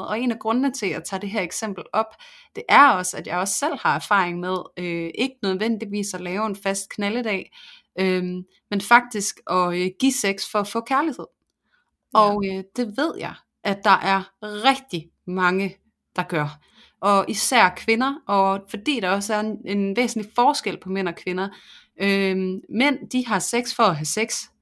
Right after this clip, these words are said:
Speaker 1: og kvinder, de, øh, har sex for at få kærlighed, som oftest. Der er helt sikkert også kvinder, som har sex for at få sex, men jeg vil sige, for de fleste kvinder, så gør det så faktisk gældende, at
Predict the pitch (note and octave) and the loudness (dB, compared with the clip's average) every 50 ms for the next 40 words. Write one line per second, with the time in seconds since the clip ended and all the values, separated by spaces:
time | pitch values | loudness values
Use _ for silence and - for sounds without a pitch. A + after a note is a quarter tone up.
0 | _ _ _ _ _ _ _ _ G3+ F#3+ F#3+ F#3+ F#3 - - - A#3 A#3 B3+ B3+ | _ _ _ _ _ _ _ _ 2 2 4 2 0 -2 0 2 2 4 4 2
1 | B3+ B3+ - B3 B3 A#3+ A#3+ G#3+ F3 F3+ F3 F3 E3+ F3+ - - F#3 - A3 G3 | 0 0 2 4 4 4 4 2 2 0 0 -2 -2 -4 -4 -4 -2 -2 0 0
2 | - B3 A#3 A#3+ - - - A3+ G#3 G3 - - F#3+ - - G3+ G3+ A3+ C4 A#3+ | 2 0 0 -2 -2 0 2 2 2 2 0 -6 -6 0 4 4 4 4 4 0
3 | G3+ F#3+ F3 - - - - F#3+ - G#3+ A#3+ - - F#3 F3 - - - - - | -4 -4 -6 -6 -6 -6 -6 -4 -4 -4 -4 -6 -10 -10 -8 -8 -6 -6 -8 -10
4 | - - - - - - - G#3 F#3+ F3+ G#3 G#3+ A3+ C#4 C4 G#3 - - A3 G3+ | -10 -16 -20 -20 -20 -2 4 6 6 6 6 4 2 0 -2 -2 -2 -6 -4 -4
5 | G3 F3+ E3 F#3+ - - - - G3 F#3+ G3+ A3 A3+ - F#3+ F3 E3+ E3+ D#3+ E3 | -2 -4 -4 -4 -4 -6 -2 -2 0 0 0 -2 -4 -6 -8 -8 -6 -6 -4 -4
6 | - - G#3 G#3 - - - F#3+ F#3 - - - E3 D#3 D3 C#3+ D#3+ - - G3 | -4 -4 -4 -6 -6 -4 -4 -2 -2 -4 -4 -4 -4 -2 -4 -4 -6 -8 -8 -6
7 | - - A#3 B3 A#3+ - - - - - _ - - - - _ _ - G#3 G#3 | -4 -2 -2 -4 -4 -6 -8 -8 -10 -12 _ -20 -20 -20 -20 _ _ -2 0 0
8 | G#3 G3+ G3+ G3+ G3+ G3+ G3+ - - B3+ C4+ B3+ A#3+ A3 A#3 A#3 - C#4 C4+ B3+ | 2 0 0 0 -2 -2 -2 -2 -2 -2 0 0 -2 -2 -2 -4 -2 -2 -4 -4
9 | - - - - A3+ G#3 G#3+ A#3 A#3 - G3+ G3 F#3+ F#3 G3 F#3+ G3 G3 - G#3 | -4 -8 -6 -4 -4 -4 -2 -4 -4 -6 -4 -2 -2 -2 -2 -4 -6 -4 -4 -4
10 | G3+ G3+ - G3 - - G3 F#3+ G3 G#3 A3 G#3+ G3+ - - | -4 -4 -8 -10 -6 -4 -4 -2 -2 -2 -4 -4 -6 -8 -10